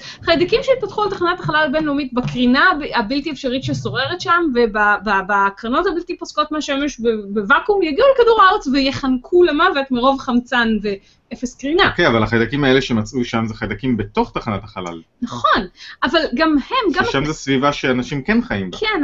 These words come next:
Speaker 1: אבל היא לא דומה בכלל לתנאים על כדור הארץ, כמו למשל הקטע של כבידה, שהוא
Speaker 2: אוקיי.
Speaker 1: כידוע משפיע. עכשיו, בלי שום קשר לזה, גם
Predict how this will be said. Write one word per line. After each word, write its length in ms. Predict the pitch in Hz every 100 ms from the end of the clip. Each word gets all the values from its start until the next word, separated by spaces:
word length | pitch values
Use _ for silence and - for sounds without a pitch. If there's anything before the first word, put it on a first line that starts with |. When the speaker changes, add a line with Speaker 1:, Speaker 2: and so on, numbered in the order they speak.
| 247
Speaker 1:
אבל 100 | 269
היא 200 | 269 254
לא 100 | 277
דומה 320 | 302 302 302 262
בכלל 320 | 240 233 226
לתנאים 380 | 233 240 233 247
על 100 | 226
כדור 280 | 233 262 403
הארץ, 220 | 508 381 -
כמו 200 | - 311
למשל 220 | 330 302
הקטע 340 | 226 226 214 220
של 140 | 233 220
כבידה, 440 | - 285 427 440
שהוא 300 | 247 254 226 208 -
Speaker 2:
אוקיי. 400 | 147 - 98 202
Speaker 1:
כידוע 300 | 277 262 339
משפיע. 240 | 302 - - - - - - -
עכשיו, 220 | 294 359 262 - -
בלי 340 | 220 294 370 605
שום 200 | 539 523 508
קשר 280 | 427 415 415
לזה, 280 | 349 285 240 185
גם 180 | 220